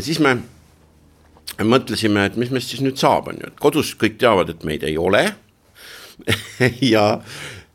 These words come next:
ja siis, äh, Hollandisse me justkui ka nagu minna ei saanud. Ja siis, noh, mina juba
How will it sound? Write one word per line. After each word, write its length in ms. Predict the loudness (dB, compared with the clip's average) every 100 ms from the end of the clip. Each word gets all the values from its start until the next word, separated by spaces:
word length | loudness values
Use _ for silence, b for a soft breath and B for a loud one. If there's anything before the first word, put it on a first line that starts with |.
| -4
ja 420 | -2 2 2 4 6 4 2
siis, 560 | 0 -2 -2 -4 -4
äh, 400 | 0 2 2 2 -2 -2 4
Hollandisse 480 | 4 4 2 0 0
me 140 | 2
justkui 260 | 0 -4 -2
ka 120 | 2
nagu 180 | 2 2
minna 240 | 2 0
ei 80 | -4
saanud. 380 | -4 -2 -4 -10
Ja 80 | -14
siis, 300 | -12 -14 -12
noh, 380 | -12 -8 -6 -4
mina 240 | 0 2 4
juba 160 | 2